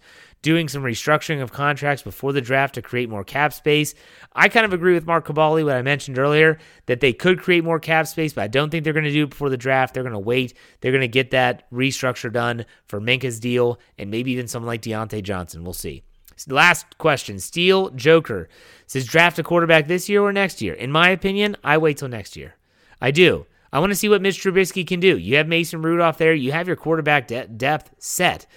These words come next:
And I'm not sold on either one of these quarterbacks. Now, I know I just said that my gut instinct is to have, you know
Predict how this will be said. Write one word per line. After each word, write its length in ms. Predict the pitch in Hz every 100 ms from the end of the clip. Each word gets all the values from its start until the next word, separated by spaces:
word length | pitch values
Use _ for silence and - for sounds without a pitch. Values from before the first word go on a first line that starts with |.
| _ _ -
And 140 | 165
I'm 140 | 220
not 180 | 233 208
sold 300 | - 185 175
on 120 | 165
either 200 | 156 151
one 180 | 135 139
of 60 | 127
these 180 | 117 -
quarterbacks. 580 | - 110 92 82 80
Now, 120 | 101 113
I 100 | 160
know 160 | 156
I 80 | 156
just 220 | 143 147
said 360 | - 135 131 123 - - _
that 100 | -
my 200 | 110 135
gut 280 | 139 127 143
instinct 640 | 131 131 - 98 90 90 - _ _
is 520 | 131 135 131 120 107 - _ _
to 180 | 131 120
have, 440 | 143 139 139 120 _ _ _ _ _ _ _
you 100 | 139
know 240 | 127 120